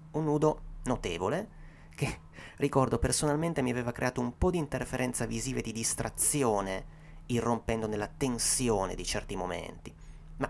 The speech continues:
questa è una parentesi, la si prenda come una sincera ammissione,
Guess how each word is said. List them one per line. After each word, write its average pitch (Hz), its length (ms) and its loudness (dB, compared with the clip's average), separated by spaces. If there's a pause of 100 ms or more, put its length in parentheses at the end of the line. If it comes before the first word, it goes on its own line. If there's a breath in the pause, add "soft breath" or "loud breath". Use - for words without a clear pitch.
questa 113 560 0
è - 100 -8
una 92 140 -4
parentesi, 101 540 -2
la - 80 -2
si - 140 -4
prenda 101 260 -2
come 95 240 -4
una 92 220 -4 (720 loud breath)
sincera 151 560 4
ammissione, 98 800 0